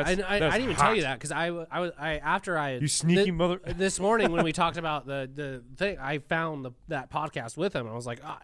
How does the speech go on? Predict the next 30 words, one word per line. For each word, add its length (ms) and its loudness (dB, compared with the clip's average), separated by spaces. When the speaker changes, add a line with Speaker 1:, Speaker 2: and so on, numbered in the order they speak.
Speaker 2:
I 100 -10
need 140 -8
to 40 -18
listen 300 -10
to 60 -14
this 200 -14
because 480 -4
we're 100 -6
gonna 100 -4
be 40 -8
talking 240 -2
about 140 -6
this. 120 -6
I, 120 -4
maybe 360 -4
we'll 100 -8
get 140 -8
some 120 -8
more 140 -8
information 420 -6
about 140 -8
the 120 -8
engine." 200 -6
And 80 -8
he 80 -6
Speaker 1:
Mm-hmm. 60 -8
Speaker 2:
started 200 -4
talking 220 -6
about 180 -10
that. 160 -12